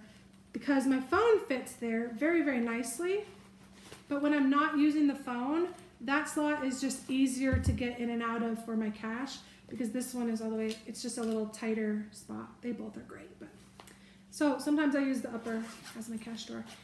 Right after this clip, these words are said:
And then the back section is your accordion style. You have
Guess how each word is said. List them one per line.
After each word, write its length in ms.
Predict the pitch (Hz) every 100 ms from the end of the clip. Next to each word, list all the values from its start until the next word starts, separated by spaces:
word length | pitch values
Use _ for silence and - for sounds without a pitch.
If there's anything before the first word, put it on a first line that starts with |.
| - 247
And 120 | 262
then 160 | 262
the 80 | 226
back 360 | 214 359 508 508
section 420 | - 311 - 302
is 160 | 285 277
your 160 | 254
accordion 540 | 226 311 302 294 269 247
style. 500 | - 247 240 240 240
You 100 | 247
have 400 | 240 226 226